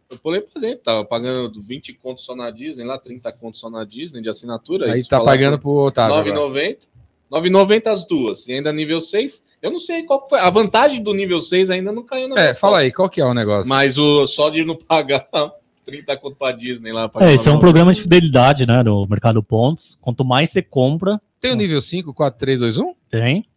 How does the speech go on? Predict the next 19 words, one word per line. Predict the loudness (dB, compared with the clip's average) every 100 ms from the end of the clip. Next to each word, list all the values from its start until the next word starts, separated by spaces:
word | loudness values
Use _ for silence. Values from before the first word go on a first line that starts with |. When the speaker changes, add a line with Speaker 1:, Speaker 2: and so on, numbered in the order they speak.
| -10
Speaker 3:
tem | -6
um, | -6 -8
você | -6 -4
começa | 0 2 2 2
no | 2
nível | 2 4 6
um | 6 6
lá. | 4 2 -2 _
Quem | -2 0
não | 2
compra | 2 4 4
Speaker 2:
Tem | 4
Speaker 3:
muito | 4 4
Speaker 2:
nível | 0
sete? | -4 -2 -2 -4 -14 -16 _ _
Speaker 3:
Não, | 0 4 4
até | 4
o | 2
seis. | 4 2 2 -2 -16